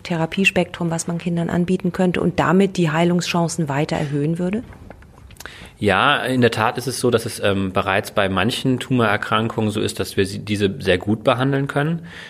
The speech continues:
Speaker 2: Äh, die Tumore, die ich erforsche, sind solide Tumore, wie zum Beispiel das Neuroblastom oder das Rhabdomyosarkom oder auch Hirntumore. Und bei diesen Tumoren sieht das leider in einem gewissen Teil der Fälle so aus, dass manche dieser Tumore sehr, sehr schwierig zu behandeln sind.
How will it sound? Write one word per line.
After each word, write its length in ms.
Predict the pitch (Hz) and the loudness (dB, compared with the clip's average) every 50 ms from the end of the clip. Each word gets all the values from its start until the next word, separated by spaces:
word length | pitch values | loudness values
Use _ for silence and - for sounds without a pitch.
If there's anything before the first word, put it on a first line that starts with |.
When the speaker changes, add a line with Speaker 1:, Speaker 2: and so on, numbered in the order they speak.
| - - | -6 -2
Speaker 2:
Äh, 180 | 101 101 101 95 | 0 2 2 2
die 180 | 95 113 135 | 2 0 -2
Tumore, 440 | 135 - - 139 127 123 127 117 110 | -2 0 2 4 4 4 4 4 2
die 180 | 95 101 - - | 0 -2 -2 -4
ich 160 | 113 - - | -4 -2 -2
erforsche, 680 | 135 123 - - 131 127 135 135 - - 135 135 135 135 - - - - - | -2 -2 0 2 2 2 2 2 0 0 0 0 -2 -4 -10 -18 -20 -16 -8
sind 260 | 95 101 104 101 95 | -2 -2 0 0 2
solide 400 | - 98 92 90 113 127 139 131 | 2 0 2 2 2 2 2 2
Tumore, 680 | - - 120 110 110 113 120 120 123 120 117 110 101 | 2 0 2 4 4 4 4 4 2 2 2 2 0
wie 60 | 101 | -4
zum 160 | 95 - - 98 | -6 -4 -2 -2
Beispiel 220 | 92 92 - - | -2 -2 -2 -4
das 180 | 98 92 - - | -6 -6 -4 -2
Neuroblastom 840 | 92 92 104 113 123 113 110 107 104 - - - 113 117 117 117 | 0 2 2 4 4 4 2 2 0 0 0 2 4 4 4 2
oder 180 | 101 92 90 90 | 0 -2 -2 -4
das 180 | 92 - - | -4 -4 -4
Rhabdomyosarkom 920 | 104 101 - - 127 117 120 120 117 113 117 113 - - - 120 117 123 123 - - - - - | -4 -2 -2 -2 0 0 0 0 0 0 -2 -2 -2 -2 0 0 0 -2 -4 -10 -16 -20 -10 -2
oder 240 | - 104 110 107 - | 2 2 2 4 2
auch 160 | 92 90 - | 0 -2 0
Hirntumore. 720 | - 107 110 123 - - 135 127 131 135 139 139 147 165 165 - - - - - - | 2 2 2 2 2 0 0 2 2 2 2 0 0 -2 -4 -8 -14 -20 -20 -18 -8
Und 140 | - 110 104 | -4 -2 2
bei 100 | 98 101 | 2 2
diesen 260 | 95 101 117 131 143 | 4 2 2 0 0
Tumoren 560 | 123 - 135 123 120 120 117 120 123 127 127 - | 0 0 0 2 2 4 4 4 2 2 0 -4
sieht 160 | 107 117 - | -4 -2 -2
das 140 | 110 - - | -2 -2 0
leider 320 | 95 95 98 107 123 120 | 0 0 2 2 2 2
in 160 | 101 95 104 | 0 0 -2
einem 100 | 95 98 | -4 -4
gewissen 340 | 95 107 113 113 - 113 104 | -4 -4 -4 -4 -4 -6 -6
Teil 360 | - - 101 98 104 110 117 | -4 0 2 2 4 4 4
der 140 | 113 101 92 | 4 2 0
Fälle 480 | - - 107 107 117 127 131 117 95 - - | 0 0 0 2 4 4 2 2 0 -4 -2
so 140 | 98 107 - | 0 0 2
aus, 360 | - 92 95 110 131 135 135 | 2 4 4 4 4 2 0
dass 320 | - - 104 - - - - 82 98 92 | -2 -2 -2 -2 -4 -8 -10 -12 -12 -10
manche 380 | 90 98 98 104 131 - - | -4 -2 -2 0 -2 -2 -4
dieser 200 | 120 123 120 110 | -2 0 0 0
Tumore 400 | 110 - - 110 107 113 110 107 | 0 -2 -2 0 0 2 2 0
sehr, 220 | 95 98 104 107 110 | 0 2 2 2 4
sehr 140 | 107 104 101 | 2 2 0
schwierig 340 | - - 117 117 107 104 | -2 -2 0 0 0 0
zu 140 | - - 92 | -2 -4 -4
behandeln 380 | 90 82 82 92 90 85 80 85 | -4 -4 -2 -4 -4 -4 -6 -8
sind. 280 | 87 - - - - | -10 -12 -14 -14 -16